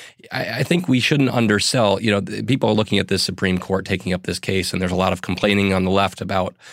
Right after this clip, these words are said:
what the Supreme Court's doing, you know, eh, helping him. There's a very real possibility that this trial could be taking place in the fall during the, the home stretch of the twenty twenty-four campaign. And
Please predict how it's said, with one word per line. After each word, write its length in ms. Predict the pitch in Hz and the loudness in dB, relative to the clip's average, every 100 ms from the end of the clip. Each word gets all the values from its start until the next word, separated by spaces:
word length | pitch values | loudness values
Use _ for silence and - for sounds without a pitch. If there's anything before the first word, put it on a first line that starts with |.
| - - _ | -20 -20 _
what 140 | 98 | -4
the 80 | 95 | -2
Supreme 280 | 95 - 90 | -2 0 0
Court's 280 | 87 95 - | 2 -2 0
doing, 480 | 101 92 92 90 90 | -2 0 0 0 -2
you 60 | |
know, 200 | 90 87 - - | -2 -4 -6 -10
eh, 220 | 101 90 | -10 -6
helping 380 | - 95 104 90 | -4 -2 0 0
him. 360 | 95 92 92 92 - - - - - | 0 0 0 -6 -16 -18 -18 -20 -16
There's 220 | - 165 | -6 -2
a 60 | 170 | 2
very 260 | 120 120 123 | 2 2 2
real 300 | 104 113 110 | 4 2 2
possibility 760 | - 104 - 87 98 98 95 | 0 -2 0 0 2 2 2
that 480 | 92 90 92 - - - - - _ | 2 2 0 -2 -12 -20 -20 -20 _
this 220 | - 110 113 | -2 0 0
trial 320 | - 87 87 | 0 0 0
could 240 | - 110 | 0 0
be 100 | 107 | 0
taking 380 | 92 92 92 90 | 0 -2 0 -4
place 500 | - 90 92 - - - - | -2 -4 -2 -4 -6 -8 0
in 260 | 123 131 | 2 4
the 60 | 98 | 2
fall 500 | - 92 87 90 - _ - | 0 -2 -2 -6 -10 _ -2
during 340 | 104 117 104 | 2 4 2
the, 180 | 98 95 _ | 0 -2 _
the 100 | 92 | -4
home 220 | 95 95 | 0 0
stretch 480 | 90 - 87 - - - | 0 0 -2 0 -2 0
of 360 | 90 87 92 - | -2 -2 -6 -14
the 300 | - 87 87 - - | -4 -2 -2 -6 -6
twenty 280 | 95 92 | 0 0
twenty-four 520 | 90 - 90 - 92 87 | 0 -2 -4 -2 -4 -2
campaign. 640 | - - - 139 139 135 - - - - - - | -2 -2 0 2 2 0 -4 -16 -16 -18 -14 0
And 540 | 117 113 120 107 - | 2 4 2 -2 -8